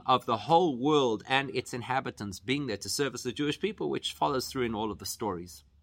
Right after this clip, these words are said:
in this parsha. As we already said before, Hashem Avram Ukeidos Atera Hashem Avam and Goyim Nesaticha, as we already identified, Avram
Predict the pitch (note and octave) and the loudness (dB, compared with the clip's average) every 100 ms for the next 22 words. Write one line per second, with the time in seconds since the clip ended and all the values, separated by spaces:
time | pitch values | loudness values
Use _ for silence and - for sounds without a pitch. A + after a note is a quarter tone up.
0 | _ _ _ _ _ - - A#2 A2 - | _ _ _ _ _ -18 -12 -6 -4 -2
1 | G2+ F#2 - - - - - - - - | -2 -2 -4 -12 -20 -20 -20 -20 -20 -20
2 | - - - - - - - D3 F#3+ A#3 | -20 -20 -20 -20 -20 -20 4 8 8 8
3 | G#3+ F3 D#3 D#3 C3 - F3 C3 - G#3+ | 6 6 4 2 0 2 6 8 6 4
4 | G3 C3 D3+ D3+ D3 A#2 A2 D3 D#3+ - | 4 4 4 4 2 0 4 4 4 4
5 | A2+ C#3+ C#3+ A#2 - C#3 C3+ B2+ A#2+ G#2+ | 0 2 4 4 2 2 2 2 2 0
6 | G#2+ A#2+ C#3+ B2 - G#2 - A2 A2+ G#2 | 0 2 2 0 -4 -4 -4 -4 -2 -2
7 | G2 G#2+ A2 D#3+ B2+ G2 A2+ C3+ - G#2 | -2 -2 0 2 0 0 0 -2 -2 -2
8 | F#2+ F2+ B2+ | 0 2 2